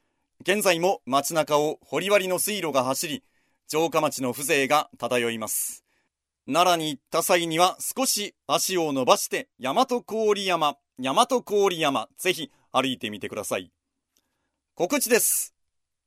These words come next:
大石内蔵助と元禄赤穂事件、松野廊下編、オーディオシーディー版、忠臣蔵として有名な元禄赤穂事件、家老大石内蔵助、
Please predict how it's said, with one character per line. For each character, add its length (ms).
大 260
石 200
内 160
蔵 120
助 180
と 280
元 240
禄 260
赤 160
穂 140
事 100
件、 300
松 260
野 140
廊 180
下 140
編、 300
オ 180
ー 40
デ 80
ィ 80
オ 40
シ 200
ー 40
デ 100
ィ 40
ー 40
版、 300
忠 200
臣 300
蔵 180
と 100
し 80
て 80
有 220
名 200
な 200
元 200
禄 260
赤 160
穂 120
事 120
件、 280
家 120
老 340
大 240
石 180
内 100
蔵 160
助、 340